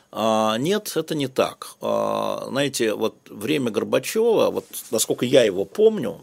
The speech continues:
значит, это же я стал журналистом только последний год, когда Горбачёв был, да, там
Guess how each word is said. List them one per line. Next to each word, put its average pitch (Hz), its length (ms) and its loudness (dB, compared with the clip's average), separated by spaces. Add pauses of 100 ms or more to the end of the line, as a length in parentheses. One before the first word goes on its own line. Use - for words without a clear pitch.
(140)
значит, - 280 -12 (680)
это 110 240 0
же 104 200 0
я 98 680 2
стал 107 380 0
журналистом 104 840 -4
только - 200 -10
последний 101 480 -8
год, 156 360 -2 (540)
когда - 260 -14
Горбачёв 82 640 -8
был, 87 280 -12
да, 127 180 -4
там - 260 -18